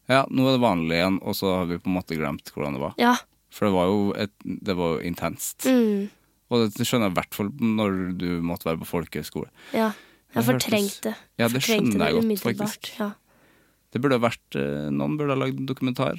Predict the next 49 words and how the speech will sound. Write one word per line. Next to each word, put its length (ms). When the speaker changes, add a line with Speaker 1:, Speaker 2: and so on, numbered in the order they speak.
Speaker 1:
om 240
hvordan 380
folkehøyskolelivet 1200
Speaker 2:
<laughs> 20
Speaker 1:
var 240
under 140
Speaker 2:
Ja. 80
Speaker 1:
pandemien. 340
Speaker 2:
Men 120
altså, 360
de 80
fleste 340
andre 480
elsket 480
det 80
jo 60
da. 100
Speaker 1:
Ja, 140
Speaker 2:
Fordi 260
Speaker 1:
ikke 40
Speaker 2:
da 80
Speaker 1:
sant? 140
Speaker 2:
fikk 160
man 120
tid 260
til 100
å 80
bare 280
være 260
der. 280
Altså, 360
hvis 200
man, 580
da, 240
jeg 140
vet 140
jo 60
ikke 100
om 60
noen 180
gjorde 160
det, 140
men 220
jeg 140
kan 160
jo 80
tenke 300
meg 160
at 140